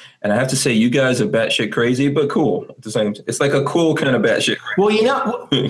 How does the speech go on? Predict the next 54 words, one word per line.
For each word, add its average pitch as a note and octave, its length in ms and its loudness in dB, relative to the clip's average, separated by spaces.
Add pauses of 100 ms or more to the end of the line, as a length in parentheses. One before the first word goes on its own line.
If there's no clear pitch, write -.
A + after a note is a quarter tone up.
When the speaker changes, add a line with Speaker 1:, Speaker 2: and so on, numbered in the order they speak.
(540)
Speaker 1:
<laughs> - 100 -12
Speaker 2:
well, A3 220 0
we G3+ 160 2
know B3+ 120 2
how G3+ 180 2
it E3+ 60 2
is. E3 200 2
You F#3 80 4
ever F#3+ 100 0
heard F3 180 0
there's D#3+ 180 -2
actually F3+ 360 0
only E3 220 0
two - 300 0
branches D3+ 460 -2
of A#2+ 60 -6
the B2+ 60 -2
military, C3 580 -4
right? A2 140 -14
Have A#2+ 100 -6
you C3 60 -2
heard D3 140 2
about E3 180 -2
this? F3+ 320 -4
Speaker 1:
Oh, A2 260 2
boy. - 400 -2 (120)
Speaker 2:
So E3 120 -2
you've F3 120 2
got, D3+ 200 0
you've D3 100 0
got F3+ 160 0
the, D3 300 -4
you've D3+ 140 0
got F3 140 -2
the C#3+ 160 -4
Army, G3 540 2
Speaker 1:
Uh-huh. A#2 420 -2
Speaker 2:
right? D#3+ 260 -2
Speaker 1:
Mm-hmm. A#2+ 400 -4
Speaker 2:
And C#3+ 80 -2
you've C#3 100 0
got F#3+ 180 0
the G#3+ 60 2
Navy. C#3 560 -2 (540)
And D3 140 0
then E3+ 160 2
you've D3+ 140 0
got D3+ 140 -2
the - 140 -4
Air G3+ 140 2
Force F#3+ 300 0
as C#3+ 80 -2
a D3 60 -2
corporation C#3 840 -2